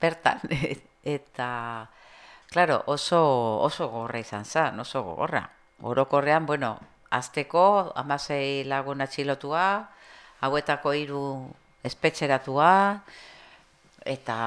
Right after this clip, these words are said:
zenbat, ba, eragozpen eta zailtasun jarri dizkieten abakuatuei ere, ez? E, ze nolako komplikat-, e, nola komplikatu dien, e, haien lana. Eta,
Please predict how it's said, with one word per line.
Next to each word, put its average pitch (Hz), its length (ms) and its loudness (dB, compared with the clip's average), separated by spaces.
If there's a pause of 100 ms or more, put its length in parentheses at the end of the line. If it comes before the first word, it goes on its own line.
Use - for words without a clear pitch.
(300)
zenbat, 135 720 2 (760)
ba, 107 580 -6
eragozpen 143 840 0
eta 120 680 0
zailtasun 143 600 -2
jarri 143 320 -6
dizkieten 147 540 -2
abakuatuei 127 680 -2 (100)
ere, 131 200 -4 (200)
ez? - 220 -18
E, 123 140 -10
ze 123 320 -4
nolako 127 840 -4 (520)
komplikat-, 151 640 -2
e, 139 180 -4
nola 170 300 2
komplikatu 160 520 0
dien, 147 460 0
e, 117 340 -6
haien 127 380 -2
lana. 117 260 0 (840)
Eta, 147 1080 6